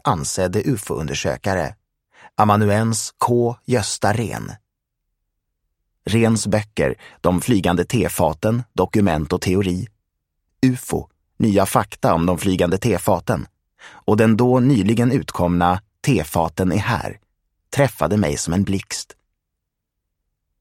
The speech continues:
Jag fick dem alla tre av mina förstående föräldrar på julafton nittonhundrasjuttiotvå och kastade mig omedelbart över dem. Att säga att dessa böcker kom att förändra mitt liv är ingen överdrift.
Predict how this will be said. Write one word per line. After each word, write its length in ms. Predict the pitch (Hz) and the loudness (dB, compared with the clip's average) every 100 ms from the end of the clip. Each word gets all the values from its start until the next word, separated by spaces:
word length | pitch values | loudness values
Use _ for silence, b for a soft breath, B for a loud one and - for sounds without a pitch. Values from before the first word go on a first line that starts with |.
| _ _ _ _ - | _ _ _ _ -2
Jag 140 | 104 | 0
fick 260 | - 113 - | 0 -2 2
dem 180 | 123 | 2
alla 220 | 117 95 104 | 4 2 0
tre 360 | - 92 92 | -2 0 2
av 160 | 90 95 | 2 2
mina 180 | 98 95 | 2 0
förstående 580 | 131 - 65 64 78 | -2 -2 -2 0 -2
föräldrar 640 | 92 113 71 62 71 80 78 | -2 0 0 -2 2 2 2
på 160 | - | -2
julafton 720 | 90 120 67 71 - - 90 | -2 0 0 -2 -2 -2 0
nittonhundrasjuttiotvå 1120 | 85 127 69 73 69 76 78 104 - 80 - - _ _ _ - | 0 -4 -4 -2 -2 -4 -4 -6 -6 -8 -10 -18 _ _ _ -6
och 160 | 82 | -4
kastade 480 | - 101 - 101 101 | -2 -2 0 0 2
mig 140 | 101 107 | 2 0
omedelbart 640 | 113 80 101 87 76 101 | -2 0 0 0 -2 -2
över 260 | 85 73 92 | -2 -2 -2
dem. 240 | 87 76 - _ _ _ _ _ _ _ _ _ _ _ _ _ _ _ _ _ _ _ _ _ _ - | -2 -4 -10 _ _ _ _ _ _ _ _ _ _ _ _ _ _ _ _ _ _ _ _ _ _ -4
Att 160 | 107 | -2
säga 360 | - 127 110 110 | 4 4 6 4
att 100 | - | 2
dessa 300 | 135 - 101 | 0 2 0
böcker 460 | 92 87 - 90 | 0 -2 0 0
kom 200 | 90 92 | 2 2
att 120 | 90 - | 0 0
förändra 440 | 127 82 76 104 | 0 0 0 0
mitt 220 | 92 - | 0 -2
liv 400 | 120 90 65 - - | -4 -2 -4 -6 -2
är 120 | 120 | 0
ingen 200 | 90 78 | 2 2
överdrift. 580 | 110 73 78 92 - | 0 -2 -2 -4 -6